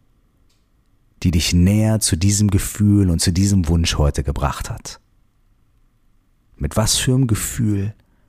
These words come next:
wirst du dann heute Abend zu Bett gehen? Fühl dich jetzt schon so,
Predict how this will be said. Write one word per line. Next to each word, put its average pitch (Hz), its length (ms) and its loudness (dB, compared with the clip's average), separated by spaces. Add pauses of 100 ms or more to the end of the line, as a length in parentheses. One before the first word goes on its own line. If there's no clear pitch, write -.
(360)
wirst 95 300 0
du 95 40 0
dann 78 260 0
heute 107 320 -2
Abend - 440 -6
zu - 120 -6
Bett - 240 -8
gehen? - 260 -12 (4000)
Fühl 151 420 -2
dich 139 180 -2
jetzt - 260 -4
schon 71 180 -2
so, 67 280 -4